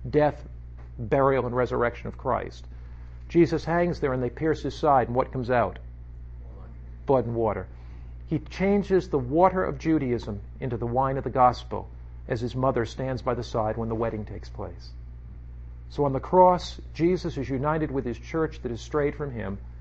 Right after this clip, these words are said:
and the water and the wine flood out of, flow out of his side as he changes the old water of Judaism into the wine of the gospel, with his mother present as he works a miracle. See?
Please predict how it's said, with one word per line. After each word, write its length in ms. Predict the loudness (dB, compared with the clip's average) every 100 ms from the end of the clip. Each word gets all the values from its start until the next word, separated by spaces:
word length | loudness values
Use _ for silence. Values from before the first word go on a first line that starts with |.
| -14 -14 -10
and 140 | -4
the 40 | 2
water 300 | 4 6 6
and 80 |
the 60 | 4
wine 320 | 4 4 2
flood 300 | 0 0 4
out 140 | 4 2
of, 80 | -2 -10 0
flow 160 | 4 4
out 60 |
of 60 | 4
his 120 | -2
side 380 | 0 2 2 0 -6 -14 -14 -10 -6
as 100 | -4
he 80 | -4
changes 800 | -4 -2 0 0 -2 -2 -4 -12 -14 -14 -14 -8
the 60 | 2
old 300 | 6 6 6
water 240 | 4 6
of 100 | 4
Judaism 600 | 2 0 0 -2 -4 -8 -8 -6
into 140 | -2
the 100 | 0
wine 260 | 0 0 0
of 60 |
the 80 | 0
gospel, 560 | 2 0 0 -8 -10 -10 -12 -14 -2
with 100 | 0
his 200 | 0 0
mother 280 | 4 4 4
present 600 | 4 4 4 0 -8 -10 -14 -14 -6
as 120 | -4
he 80 | 0
works 300 | 2 2 0
a 60 | -4
miracle. 500 | -2 -4 -6 -10 -12 -14 -14 -14 -14 -14 -10
See? 320 | -6 -6